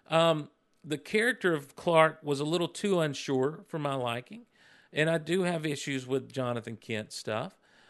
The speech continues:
but it's nothing that takes away from the story for me, my enjoyment of the story as a whole. Um,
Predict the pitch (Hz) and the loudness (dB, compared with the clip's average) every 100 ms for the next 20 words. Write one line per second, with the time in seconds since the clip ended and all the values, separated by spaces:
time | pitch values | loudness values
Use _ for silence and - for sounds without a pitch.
0 | _ - 196 185 175 202 214 220 214 196 | _ -2 0 0 -2 -2 -2 0 -2 -2
1 | 170 147 - 190 151 165 170 165 151 - | -2 -4 -2 -4 -2 -4 0 0 -4 -12
2 | _ 156 143 117 - - 185 180 117 110 | _ -4 -4 -6 -8 0 2 4 0 -2
3 | 131 117 113 120 127 120 123 127 120 139 | -6 -2 -2 -2 -6 -6 -4 -4 -2 0
4 | 139 135 117 110 110 - 151 139 123 107 | 0 0 -4 -8 -12 -8 -6 -2 -2 -2
5 | 107 110 113 110 127 113 120 - _ _ | -8 -8 -10 -10 -8 -8 -10 -14 _ _
6 | _ _ _ _ - 139 151 147 131 | _ _ _ _ -4 -2 -2 -2 -6